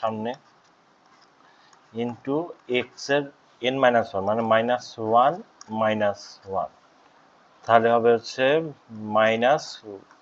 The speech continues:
ওয়ান by এক্স স্কয়ার। আবার যদি y equal to x এ, x to the power minus two হলে কি হবে? dy dx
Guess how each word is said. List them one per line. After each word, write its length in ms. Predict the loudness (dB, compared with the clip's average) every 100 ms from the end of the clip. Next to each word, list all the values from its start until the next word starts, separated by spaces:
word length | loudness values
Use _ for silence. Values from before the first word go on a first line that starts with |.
| -4 4
ওয়ান 180 | 6 4 4
by 160 | 4 4 -4 _ _ -20 _ _ _ _ _ _ -14
এক্স 160 | -10 -8 -8
স্কয়ার। 280 | -8 -8 -8 -12 -20 _ _ _ _ _ _ _ -20 -20 -4
আবার 160 | 4 4 4
যদি 160 | 0 4 8 6
y 40 | 6
equal 220 | 0 -2 -4 -6
to 100 | -2 -2 -4 -12 -10 -10
x 20 | -10 -8 -6
এ, 20 | -6 -8 -10
x 20 | -10
to 40 | -10
the 60 | -2
power 140 | 0 4
minus 260 | 2 2 -6 -12 -20 -18 -6
two 220 | -4 -2 -4 -12 _ _ -2
হলে 200 | 2 0 0
কি 80 | 0
হবে? 200 | 0 0 -4 _ _ _ _ _ _ _ _ _ -20 _ _ -20 -12 -6
dy 180 | -4 -4 -6 -8 2 4 2 0 -12 -20 -20 -20 _ _ -14 -6
dx 420 | -4 0 0